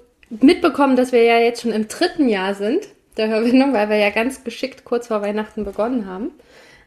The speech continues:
Und ich freue mich total. Ich wünsche dir ein gesundes neues Jahr, auch unseren Zuhörern und Zuhörerinnen. Und, ähm, als allererstes würde ich dich fragen, was sind denn deine guten Vorsätze?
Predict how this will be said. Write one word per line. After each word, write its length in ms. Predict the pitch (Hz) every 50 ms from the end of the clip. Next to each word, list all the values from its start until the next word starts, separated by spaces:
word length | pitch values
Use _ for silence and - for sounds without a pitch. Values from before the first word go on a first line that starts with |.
| _ _ _ _ _ _ _ _
Und 360 | 285 247 254 254 247 240 233
ich 140 | 202 233 233
freue 240 | - 240 240 247
mich 160 | 269 302 285 -
total. 440 | 262 247 - 240 220 214 226 269
Ich 140 | 359 370 -
wünsche 240 | - 262 277 269 -
dir 80 | 277 233
ein 160 | 233 240 226
gesundes 460 | 233 202 214 233 220 214 220 214 214
neues 340 | 208 196 190 190 196 196 -
Jahr, 320 | 196 185 185 208 277 466 - - _ _ _ _ _ _ _ _ _ _
auch 180 | - 254 247 247
unseren 340 | 262 247 226 233 226 226 220
Zuhörern 640 | - - 226 240 233 220 233 233 240 240 254 294 392 415 - _ _ - - _ _ _ _ - - _ - -
und 120 | 220 220
Zuhörerinnen. 840 | 208 - 233 240 233 220 208 190 190 185 - 202 190 202 202 262 381 - - - - - _ _ - _ _
Und, 720 | 240 262 262 262 254 254 247 247 247 247 247 254 240 - - _ _ -
ähm, 400 | 214 240 226 233 226 220 220 -
als 180 | - 214 214
allererstes 720 | 202 208 226 226 233 208 185 202 220 - - 277 254 254
würde 160 | - 226 220 233
ich 80 | 220
dich 180 | - 214 208 -
fragen, 380 | - - 202 180 185 202 226
was 140 | 214 202 202
sind 100 | - 208
denn 140 | 202 202 196
deine 240 | 185 185 185 190 185
guten 280 | - 202 196 - 196
Vorsätze? 640 | 190 - 196 190 190 196 185 175 175 175 - -